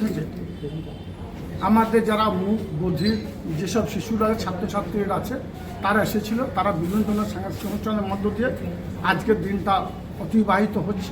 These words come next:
আমরা দেখতে পাচ্ছি আনন্দের সঙ্গে। কিন্তু আজকের দিনে এ কথাটা না বললেই নয় যে দু হাজার এগারোর প্রাককালে যদি পরিসংখ্যান একটু বিশ্লেষণ করি, তাহলে দেখতে পাবো বাংলাতে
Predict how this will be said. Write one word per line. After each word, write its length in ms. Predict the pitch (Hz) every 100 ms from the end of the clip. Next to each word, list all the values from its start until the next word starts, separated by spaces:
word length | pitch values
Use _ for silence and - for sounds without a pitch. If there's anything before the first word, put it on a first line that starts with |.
| 202
আমরা 140 | 185 165
দেখতে 180 | 185 208 202
পাচ্ছি 200 | 196 214 180
আনন্দের 300 | 185 196 196
সঙ্গে। 220 | 214 208 262 - - - - - - - - -
কিন্তু 320 | 247 277 311 320 - - - - - 214
আজকের 300 | 214 285 233
দিনে 180 | 269 285 285 226
এ 20 | 226
কথাটা 240 | 247 269 240
না 60 | 208 202
বললেই 300 | 240 262 277 220
নয় 160 | 202 - - - - - - - 165 160
যে 140 | 233 247 247 - - - - - 156
দু 60 | 262
হাজার 220 | 262 277 254 226
এগারোর 320 | 233 247 240
প্রাককালে 420 | 208 202 208 165 170 - - - - - - - - - - 156
যদি 160 | 220 285 262
পরিসংখ্যান 640 | 247 233 262 254 269 262 220
একটু 200 | 202 - 320 214
বিশ্লেষণ 440 | 226 240 - 240 185
করি, 200 | 196 180 - - - - - -
তাহলে 220 | 185 240 214
দেখতে 220 | 214 226 226
পাবো 200 | 247 233 294 - - - - - 151 208
বাংলাতে 480 | 233 247 254 269